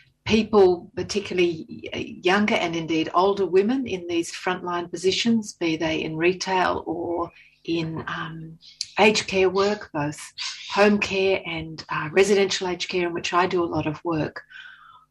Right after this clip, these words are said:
often have to cop, um, abuse, uh, sometimes harassment, sexual harassment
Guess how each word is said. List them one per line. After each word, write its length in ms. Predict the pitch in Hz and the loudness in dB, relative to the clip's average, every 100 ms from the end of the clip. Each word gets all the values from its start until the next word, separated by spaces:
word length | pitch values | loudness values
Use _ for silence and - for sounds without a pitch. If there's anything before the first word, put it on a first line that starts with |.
| _ _ - | _ _ 4
often 460 | 208 240 240 196 170 | 4 6 4 0 0
have 360 | 143 226 - | -2 -2 -2
to 80 | - | -8
cop, 400 | 180 - 165 - _ 185 | -6 0 0 0 _ -4
um, 560 | 180 170 165 160 160 - - - - - _ _ - | -2 -2 -4 -8 -12 -16 -20 -20 -20 -20 _ _ -6
abuse, 760 | 180 160 214 214 202 - - - - | -4 0 2 4 4 -2 -6 -10 -8
uh, 460 | 160 151 151 147 120 - _ | -4 -4 -4 -4 -8 -12 _
sometimes 720 | - - - 175 190 208 208 | -16 -6 0 0 4 2 2
harassment, 520 | 208 196 185 - 233 214 | 2 2 2 0 -2 -2
sexual 360 | - - 196 | -4 -2 -2
harassment 720 | 185 175 165 - 208 226 - | 0 2 0 -2 -6 -6 -6